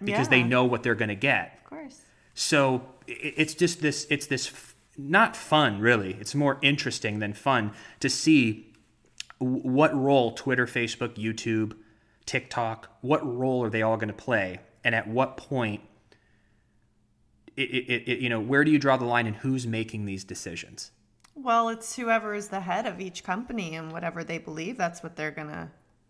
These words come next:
Speaker 1: And that's the argument
Speaker 2: follow,
Speaker 1: too, because
Speaker 2: yeah.
Speaker 1: they're saying, "Well, we're a private company. We can do what we want,"
Speaker 2: Yeah.
Speaker 1: which is true. But at the same time, you know, y-, you're so big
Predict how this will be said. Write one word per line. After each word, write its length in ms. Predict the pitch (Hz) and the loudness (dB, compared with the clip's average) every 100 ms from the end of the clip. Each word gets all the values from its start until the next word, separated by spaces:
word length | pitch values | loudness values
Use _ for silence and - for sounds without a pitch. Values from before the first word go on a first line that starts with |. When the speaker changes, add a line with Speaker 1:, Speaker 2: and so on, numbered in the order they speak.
| _ _ _ - | _ _ _ -6
Speaker 1:
And 120 | 127 | -2
that's 200 | 127 - | -2 0
the 120 | 120 | 2
argument 380 | 113 110 107 - | 4 4 0 4
Speaker 2:
follow, 140 | 160 | 4
Speaker 1:
too, 20 | 127 | 6
because 240 | 113 117 | 2 2
Speaker 2:
yeah. 40 | |
Speaker 1:
they're 120 | 120 117 | 4 4
saying, 260 | 135 117 | 2 0
"Well, 80 | 113 | 2
we're 180 | 117 117 | 4 2
a 40 | |
private 440 | 110 127 107 101 - - _ | 2 2 2 2 -4 -10 _
company. 340 | - 139 131 104 | -4 -4 -2 -4
We 120 | 104 | -6
can 100 | 110 | -4
do 100 | 107 | -6
what 100 | 104 | -4
we 80 | 98 | -4
want," 340 | 131 131 110 | 0 2 0
Speaker 2:
Yeah. 80 | - - - - - _ | -4 -16 -20 -20 -20 _
Speaker 1:
which 240 | - 131 127 | -2 0 0
is 140 | 113 | 0
true. 600 | - - 190 127 127 139 - 165 - | -2 4 6 6 4 0 -8 -20 0
But 120 | 151 | 4
at 140 | 135 131 | 4 2
the 80 | - | -2
same 340 | - 143 143 | 0 0 0
time, 640 | 135 127 123 120 117 117 - _ _ _ _ _ - | 0 2 4 4 0 -4 -12 _ _ _ _ _ -2
you 140 | 135 | 2
know, 160 | 123 117 | 2 2
y-, 60 | 135 | -2
you're 320 | 127 127 120 | -4 0 0
so 400 | - - 131 117 | 0 0 2 2
big 640 | 101 - 113 120 139 147 | -2 -4 0 2 0 -6